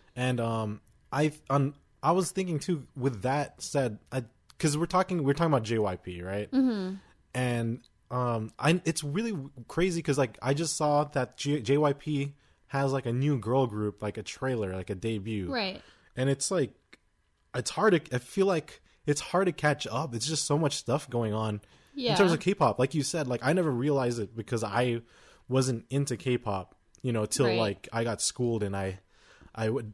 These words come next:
Speaker 1: took your crash course <laughs>
Speaker 2: Yeah.
Speaker 1: over the past
Speaker 2: To be
Speaker 1: couple, few
Speaker 2: honest,
Speaker 1: years.
Speaker 2: it's very hard to be, like, a multi-stan. <laughs> 'Cause if you wanna,
Speaker 1: Ah,
Speaker 2: like,
Speaker 1: I like
Speaker 2: keep
Speaker 1: that
Speaker 2: it,
Speaker 1: term.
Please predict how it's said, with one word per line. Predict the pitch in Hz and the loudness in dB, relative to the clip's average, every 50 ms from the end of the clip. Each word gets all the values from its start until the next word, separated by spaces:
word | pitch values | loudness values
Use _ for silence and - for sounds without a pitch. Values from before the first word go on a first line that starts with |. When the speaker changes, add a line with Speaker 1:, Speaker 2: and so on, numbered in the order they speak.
| - | -6
Speaker 1:
took | - 143 127 | -4 -2 2
your | 131 117 | 2 0
crash | - - 131 123 123 - - | 2 2 4 4 4 2 -2
course | - - 117 107 98 104 117 - - - | -6 -2 -2 -2 -2 -2 -2 -4 -4 -2
<laughs> | - | 0
Speaker 2:
Yeah. | 269 240 240 | 2 4 8
Speaker 1:
over | 220 233 | 8 8
the | 165 160 | 8 8
past | - 151 139 139 - - - - | 6 4 2 4 2 0 -2 0
Speaker 2:
To | - 320 | 0 -2
be | 294 269 | 0 6
Speaker 1:
couple, | - 165 | 6 6
few | - - | 6 6
Speaker 2:
honest, | - 262 285 320 143 139 | 4 4 4 6 6 6
Speaker 1:
years. | 131 117 110 - | 6 6 4 4
Speaker 2:
it's | 339 - | 2 -2
very | - 254 226 220 269 330 | -4 -2 -2 0 0 0
hard | 311 226 196 185 202 208 208 | -2 0 0 0 0 0 -4
to | 247 | -6
be, | 226 - 196 185 | -4 -4 -4 -4
like, | 180 175 175 - | -4 -4 -6 -6
a | - 220 | -8 -8
multi-stan. | 214 190 175 175 190 - - 185 190 - - - 156 143 123 107 107 143 202 - _ _ _ - | -6 -4 -4 -6 -6 -8 -10 -12 -12 -12 -12 -12 -12 -10 -10 -10 -12 -12 -14 -16 _ _ _ -14
<laughs> | - - - - - - _ _ _ _ - - | -12 -12 -12 -14 -20 -20 _ _ _ _ -16 -6
'Cause | - 277 220 226 | -6 -4 -4 -4
if | 233 233 | -4 -4
you | 233 240 | -4 -2
wanna, | 240 226 226 226 | 0 0 0 2
Speaker 1:
Ah, | 226 | 2
Speaker 2:
like, | 226 110 110 | 2 2 2
Speaker 1:
I | |
like | 113 113 131 180 | 2 2 2 4
Speaker 2:
keep | 240 | 4
Speaker 1:
that | 143 117 - | 4 2 2
Speaker 2:
it, | - | 2
Speaker 1:
term. | - 120 113 101 101 123 | -4 -4 -4 -4 -4 -8